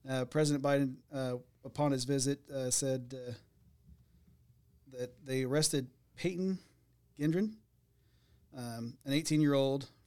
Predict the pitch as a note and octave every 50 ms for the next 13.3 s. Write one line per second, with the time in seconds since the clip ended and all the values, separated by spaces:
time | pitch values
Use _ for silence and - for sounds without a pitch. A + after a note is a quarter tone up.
0 | _ - C3+ C3 C3+ B2+ B2+ C3+ C#3 B2+ C#3+ D#3+ - - C3 - - E3 D3+ D3+
1 | - - F3+ G3 G3 F3+ D3+ D3+ C#3 C#3+ C#3+ C#3 C#3 B2 C3 B2 B2 A#2+ A#2 A#2+
2 | A#2+ A#2+ - _ - _ _ _ _ _ - C3 C3 C3 C3 D3 D3 C#3+ - D3
3 | C#3+ C#3 C#3 C3 C3 C3 C3+ C3 C3+ B2+ C3 A#2+ - _ _ _ _ _ _ _
4 | - D#3+ D3+ - - D#3 C#3 C3 C3+ C3+ C3 C3 B2+ B2+ B2+ C3+ - _ - -
5 | B2 - - - C#3+ C3 B2+ B2+ B2+ B2+ B2 A#2+ - A#2+ A#2 - - D3 D#3 D3
6 | - - D#3+ D3+ C#3+ C#3 C#3 C#3+ C#3+ C#3+ C#3+ - - _ _ _ _ - - B2+
7 | C3 B2 B2 B2+ B2+ C3+ C3+ C3+ A2+ A#2 C3+ C3+ C#3+ - C#3 C3+ C3 B2+ B2+ B2+
8 | B2 A#2 A#2+ B2+ B2 B2 A#2+ A#2 - - B2 - - C3+ C3 A#2+ G#2+ G#2 G#2 A2
9 | A2+ - _ _ _ - - _ _ _ - C3 C3+ C3 C3 B2+ B2+ - - -
10 | - - - _ _ _ _ _ - C#3 C3 C3 B2+ A#2+ A#2+ B2 A#2+ - - _
11 | _ _ _ - - C#3+ B2+ C#3 C#3 C3+ C#3 C3 C3 C#3 D3 C#3+ C#3+ B2 - -
12 | - - C3 C#3+ G#3 F#3 F3+ E3+ E3 E3 E3+ E3 E3+ - E3+ D#3+ D#3+ D#3 D#3 D3+
13 | D3 D3+ D3+ C#3+ C#3